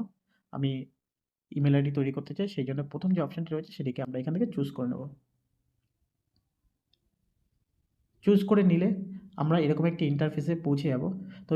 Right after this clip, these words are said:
এখানে তোমাদের লেখা রয়েছে দেখতে পাচ্ছ create a Google account, enter your name, সেখানে আমাদের ফার্স্ট নেম এবং লাস্ট নেম কিন্তু এখানে আমাদের এন্টার করতে হবে। তো এটি হলো আমাদের Google অ্যাকাউন্ট অর্থাৎ আমাদের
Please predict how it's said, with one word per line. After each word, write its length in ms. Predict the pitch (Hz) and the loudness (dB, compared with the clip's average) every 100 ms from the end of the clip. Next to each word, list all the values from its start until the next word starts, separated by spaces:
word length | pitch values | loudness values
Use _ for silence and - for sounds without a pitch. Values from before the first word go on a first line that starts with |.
| 165 | 2
এখানে 180 | 180 202 196 | 4 4 6
তোমাদের 220 | 190 190 180 | 8 8 6
লেখা 180 | 160 185 170 | 6 6 6
রয়েছে 240 | 156 160 151 | 6 2 0
দেখতে 160 | 147 151 | 2 2
পাচ্ছ 180 | 135 160 190 - - | 0 0 -2 -4 -2
create 280 | 165 175 185 | 0 2 4
a 20 | 180 | 2
Google 220 | 147 143 127 | 2 2 0
account, 300 | - 123 - - _ _ _ - 156 | -2 -8 -10 -16 _ _ _ -2 -2
enter 220 | 156 175 180 | 2 2 4
your 100 | 170 147 | 4 4
name, 160 | 208 254 - - - _ - | 4 2 -4 -16 -20 _ 0
সেখানে 260 | 156 156 147 | 2 2 2
আমাদের 180 | 151 160 | 0 -2
ফার্স্ট 220 | - 139 - | 0 -2 0
নেম 100 | 196 160 | 0 0
এবং 80 | 180 131 | -2 -4
লাস্ট 160 | - | -6
নেম 100 | 147 143 | -4 -2
কিন্তু 120 | 143 151 | 0 -2
এখানে 160 | 131 135 | -2 -2
আমাদের 160 | 185 190 | -2 -4
এন্টার 180 | 135 139 135 | -6 -4 -8
করতে 160 | - 131 | -10 -10
হবে। 120 | 143 | -6
তো 40 | 156 - | -4 0
এটি 160 | 170 220 180 | 0 4 4
হলো 140 | 170 170 | 4 2
আমাদের 260 | 151 156 170 160 143 | -2 -2 -2 -4 -6
Google 280 | 143 175 180 | 0 2 2
অ্যাকাউন্ট 360 | 135 143 135 156 - 135 | -2 -2 -4 -4 -6 -6
অর্থাৎ 200 | 160 143 | -4 -2
আমাদের 260 | 135 135 | -2 0